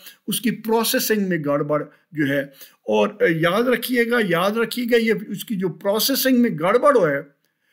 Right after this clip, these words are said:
ये गड़बड़ उसकी नज़र की कमज़ोरी की वजह से नहीं है। अब, अ, अब different types of learning disabilities, अब हमने, अ,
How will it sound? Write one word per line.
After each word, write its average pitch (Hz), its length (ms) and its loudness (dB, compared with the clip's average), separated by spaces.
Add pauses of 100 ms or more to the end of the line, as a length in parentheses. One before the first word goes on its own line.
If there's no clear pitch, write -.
(320)
ये 220 440 2
गड़बड़ 220 540 2
उसकी 254 680 -2
नज़र 214 380 4
की 277 120 2
कमज़ोरी 254 420 6
की 254 80 -2
वजह 262 220 4
से 247 140 2
नहीं 277 240 0
है। 101 200 -12 (1900)
अब, 180 280 0
अ, 180 320 -4
अब 170 360 0
different 220 260 4
types 220 640 0
of 175 380 0
learning 196 380 0
disabilities, 185 580 -6
अब 170 180 0
हमने, 170 220 -2
अ, 170 80 -6